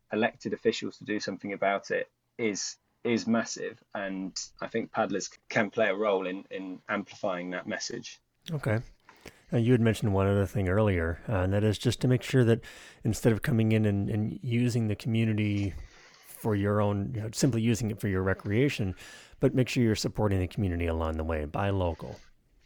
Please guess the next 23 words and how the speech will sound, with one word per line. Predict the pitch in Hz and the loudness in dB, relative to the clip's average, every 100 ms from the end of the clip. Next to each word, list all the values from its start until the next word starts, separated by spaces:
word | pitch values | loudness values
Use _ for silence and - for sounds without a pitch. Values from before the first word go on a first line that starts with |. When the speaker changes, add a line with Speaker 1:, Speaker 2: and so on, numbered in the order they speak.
| _ _ _ _ _ _ | _ _ _ _ _ _
Speaker 1:
Yeah, | 147 120 - _ _ | 8 8 4 _ _
John. | - 92 85 | 4 4 6
Yeah, | 110 104 | 6 6
I | |
think | 107 135 | 6 4
that | 101 90 | 4 2
is | 104 | 2
a | 104 92 _ _ _ _ - | -2 -2 _ _ _ _ -12
<laughs> | |
Thanks | - 139 143 131 | -2 2 4 4
for | 139 | 2
prompting | 117 127 117 120 | 6 6 6 2
me | 110 107 | 4 4
to, | - 113 - 143 | 4 2 2 -2
to | 120 | 2
mention | 113 113 113 | 2 0 -2
that. | 104 113 | -2 0
That | 110 | 0
is, | 113 - | -2 -8
that's | 104 - | -8 -4
a | 117 | -4
huge | - 120 104 - | -2 -2 -4 0
thing. | 104 101 | 0 0